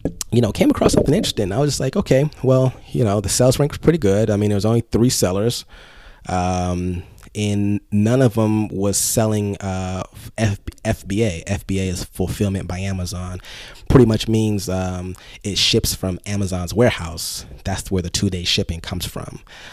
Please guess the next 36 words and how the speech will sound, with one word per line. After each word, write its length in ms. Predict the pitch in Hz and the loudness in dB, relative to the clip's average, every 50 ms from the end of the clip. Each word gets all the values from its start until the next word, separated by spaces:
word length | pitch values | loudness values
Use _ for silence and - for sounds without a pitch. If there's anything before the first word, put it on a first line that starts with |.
| - - - | -18 -12 -4
So 400 | - - 110 101 101 101 98 87 | 0 4 6 6 6 6 4 4
if 160 | 85 98 - | 0 0 0
there's 200 | - 113 107 98 | 2 2 4 6
no 100 | 120 127 | 6 4
F 260 | 123 101 113 101 - | 4 4 2 -2 -2
B 180 | - 98 101 127 | -2 0 2 4
A, 200 | 135 123 110 107 | 4 4 4 2
that 160 | 98 101 98 | 2 0 -2
means 220 | 98 101 101 95 - | -2 -4 -4 -4 -6
people 580 | - - - 127 117 - 101 101 98 98 - - | -6 -4 -4 -4 0 2 2 2 2 2 0 -2
are 260 | 98 92 92 92 90 90 | -2 -2 -2 -2 -2 -2
selling 480 | - - - - 123 123 117 107 98 | -2 -2 0 0 2 2 2 0 0
them 160 | 95 92 92 - - | -2 -4 -4 -6 -6
out 160 | 95 95 95 | -6 -6 -6
of 180 | 92 87 95 | -6 -6 -2
their 380 | 92 123 143 151 143 131 127 120 | 0 0 2 2 2 0 0 -2
houses 720 | - - - - 127 92 90 - 87 82 78 73 - - - | -6 -8 -6 -2 0 0 0 -2 -4 -8 -10 -10 -12 -10 -6
or 640 | - 98 98 98 95 92 92 92 90 90 92 95 - - - | -2 0 0 2 2 2 0 0 -2 -2 -4 -6 -4 0 2
their 160 | 110 104 - - | 2 2 2 2
own 260 | 110 113 113 104 95 | 2 2 2 4 4
warehouse 480 | 107 127 131 - - 95 92 90 - | 4 4 4 4 0 -4 -6 -4 -4
if 80 | - 92 | -4 -4
they 120 | - 92 | -4 -4
have 280 | 92 - - 95 95 - | -4 -4 -4 -6 -6 -6
one. 280 | 92 90 90 90 90 92 | -6 -8 -8 -8 -8 -8
So 180 | - - 87 | -8 -8 -6
they're 100 | 90 92 | -4 -4
shipping 320 | - - - 110 107 - 104 | -2 -2 -2 -2 -2 -2 -2
it 140 | 95 - | -4 -4
themselves. 580 | - 80 85 - - 117 107 95 90 92 - - - - - - - - - - - | -8 -10 -6 -4 -2 -2 -2 -2 -4 -8 -12 -14 -14 -14 -16 -16 -16 -16 -16 -6 0
So 120 | - 117 | 4 6
there's 180 | 110 120 107 - | 6 6 6 4
value, 720 | - 95 107 127 147 151 139 117 104 104 101 98 95 92 | 2 -2 0 0 2 2 2 4 4 2 2 2 0 0
there's 200 | 85 101 98 87 | 0 0 0 0
value 560 | 98 104 113 123 123 120 110 104 104 98 101 | 0 2 4 4 4 4 4 4 2 2 0
in, 460 | - 98 101 101 98 101 95 95 95 | -2 -2 -4 -4 -2 -2 -4 -4 -6